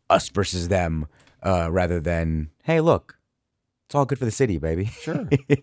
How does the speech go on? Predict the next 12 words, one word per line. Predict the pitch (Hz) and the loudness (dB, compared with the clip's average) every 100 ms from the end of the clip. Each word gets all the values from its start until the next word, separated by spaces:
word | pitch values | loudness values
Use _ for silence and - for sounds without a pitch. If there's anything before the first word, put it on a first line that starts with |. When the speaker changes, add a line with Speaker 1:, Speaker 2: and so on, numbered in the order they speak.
| - - - | -2 -12 0
Speaker 1:
If, | 117 - | 0 2
if | 104 | 2
either | 143 143 | 4 4
team | 127 147 135 | 2 2 4
wins, | 139 127 98 95 - | 4 4 2 -2 -4
you | 104 | -2
know, | 101 95 90 _ _ _ _ - | 0 0 -2 _ _ _ _ -14
we're | 78 98 | -2 4
all | 113 107 | 4 4
gonna | 110 | 0
get | 107 | -2
money. | 95 101 82 | 0 -2 -4